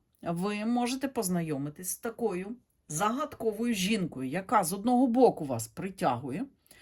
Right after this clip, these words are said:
а з другого боку лякає. Тут вже ваш, а, як би сказати, м,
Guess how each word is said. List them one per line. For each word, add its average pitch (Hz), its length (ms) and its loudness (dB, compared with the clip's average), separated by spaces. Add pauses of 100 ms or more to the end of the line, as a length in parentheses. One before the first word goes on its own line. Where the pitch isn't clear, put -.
(160)
а 208 120 2
з 170 100 -2
другого 175 400 -2
боку 151 380 -4
лякає. 170 720 -2 (600)
Тут 349 200 -6
вже 190 340 -6 (320)
ваш, 165 600 -2 (500)
а, 143 420 -6 (260)
як 143 240 -8
би 151 80 -10
сказати, 135 580 -8 (1000)
м, 131 400 -8